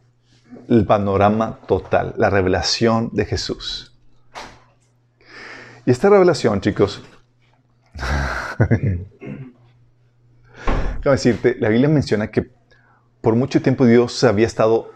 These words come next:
refrenando, reteniendo. Sí, es como que ese, estoy, todavía no manifiesto todo lo que puedo ser. Sí. Dice Salmo setenta y ocho seis,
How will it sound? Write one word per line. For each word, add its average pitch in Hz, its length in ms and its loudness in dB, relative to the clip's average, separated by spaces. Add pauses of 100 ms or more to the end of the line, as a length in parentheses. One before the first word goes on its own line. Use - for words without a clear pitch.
(240)
refrenando, 110 1120 0
reteniendo. 98 680 -2 (960)
Sí, 98 240 0
es 101 100 0
como 135 220 2
que 139 100 -4
ese, 127 380 2 (180)
estoy, 139 640 -2 (260)
todavía 143 240 2
no 143 60 -2
manifiesto 117 340 -2
todo 127 140 2
lo 123 60 -4
que - 80 -16
puedo 104 180 2
ser. - 220 -8 (420)
Sí. 98 360 -2 (600)
Dice 123 260 2
Salmo 113 300 -2
setenta 104 300 -4
y 98 40 4
ocho - 160 -4
seis, - 380 -2